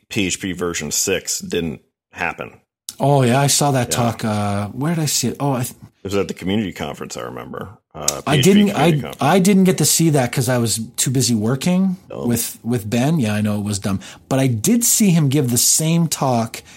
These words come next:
Speaker 2: at P H P Benelux when I went. I'm pretty sure he did
Speaker 1: Mm-hmm.
Speaker 2: that talk,
Speaker 1: Mm-hmm.
Speaker 2: plus the, um, uh, plus he did an interesting talk about, uh, the system he put in place to cope with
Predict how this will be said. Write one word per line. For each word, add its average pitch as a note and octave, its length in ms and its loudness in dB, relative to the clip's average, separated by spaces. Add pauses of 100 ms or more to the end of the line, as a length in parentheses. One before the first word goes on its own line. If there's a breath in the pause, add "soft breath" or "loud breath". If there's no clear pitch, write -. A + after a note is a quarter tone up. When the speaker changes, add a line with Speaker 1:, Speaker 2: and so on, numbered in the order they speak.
(540 loud breath)
Speaker 2:
at B2 640 -2 (580)
P - 140 2
H A#3 160 4
P G#3+ 100 4
Benelux C#3+ 580 2
when A2 140 2
I G2+ 80 0
went. F#2+ 320 -2
I'm A#2+ 120 0
pretty G#3 260 2
sure G#3+ 200 2
he D3 140 0
did D3+ 160 4
Speaker 1:
Mm-hmm. A#2+ 80 2
Speaker 2:
that B2 300 2
talk, D3+ 480 2
Speaker 1:
Mm-hmm. - 580 -20
Speaker 2:
plus - 480 2
the, C3 440 4
um, G2+ 540 2 (640 loud breath)
uh, G#2 140 -4
plus D#3 240 2
he E3 100 0
did C#3+ 160 2
an C#3 100 2
interesting C#3 400 0
talk C3 240 0
about, A#2 300 0 (580 loud breath)
uh, A#2 140 2
the A2+ 100 2
system - 440 2
he F3+ 80 4
put F3+ 160 2
in E3+ 120 2
place E3 260 2
to C#3+ 80 0
cope D3+ 380 0
with B2+ 220 0